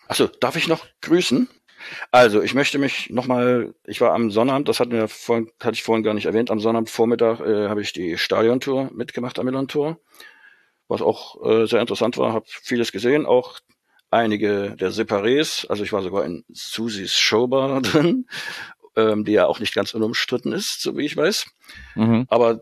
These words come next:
Speaker 1: ich möchte mich auf diesem Wege auch mal bedanken bei der Führerin, äh, Daniela heißt sie, die das super toll gemacht hat. Es war witzig, äh, als wir draußen schon gewartet haben, dass noch mehr, äh, Teilnehmer kommen,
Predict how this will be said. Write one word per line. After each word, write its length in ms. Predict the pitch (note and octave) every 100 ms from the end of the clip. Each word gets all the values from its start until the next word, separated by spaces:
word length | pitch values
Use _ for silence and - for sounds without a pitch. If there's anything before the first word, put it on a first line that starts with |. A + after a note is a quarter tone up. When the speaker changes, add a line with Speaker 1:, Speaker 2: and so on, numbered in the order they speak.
| -
Speaker 1:
ich 80 | D#2+
möchte 260 | C3 -
mich 260 | C3 B2+ - -
auf 140 | G#2+
diesem 240 | C3+ C3
Wege 180 | A#2 A2+
auch 80 | -
mal 300 | G#2+ G2+ G2+ _
bedanken 560 | F#2+ - G#2+ A2+ A#2 G#2+
bei 420 | G2+ G2+ G2+ G2+
der 560 | F#2+ F2+ F2+ F2 F2+ G#2
Führerin, 680 | - B2+ A#2+ A2+ B2 C#3+ D#3
äh, 340 | - A2+ A2 G#2 -
Daniela 600 | G2 G#2 F#2+ G2+ F2 C#2+ _ _
heißt 300 | - E2 -
sie, 200 | - D3+ C#4+ -
die 60 | G#2
das 260 | G2+ -
super 300 | - A#2+ B2
toll 180 | - A#2+
gemacht 380 | A#2 A#2+ - -
hat. 340 | B2 - - _
Es 160 | - -
war 140 | G#2+
witzig, 400 | A#2+ A#2+ C3+ -
äh, 480 | A#2 A#2 A#2 G#2+ E2 - - _ -
als 200 | A2+ A2
wir 260 | G#2+ G#2 G2 - - - -
draußen 460 | G#2 A#2+ A#2+ A#2+ A2+
schon 220 | A#2+ A2
gewartet 300 | G#2+ A#2 A#2
haben, 240 | A#2 A#2+
dass 360 | A2+ G#2+ - -
noch 200 | A2 -
mehr, 520 | A2 G#2+ G#2 G2+ G2 F#2+
äh, 80 |
Teilnehmer 400 | F#2 G#2+ B2+ C3+
kommen, 460 | C3+ C#3+ D3 D#3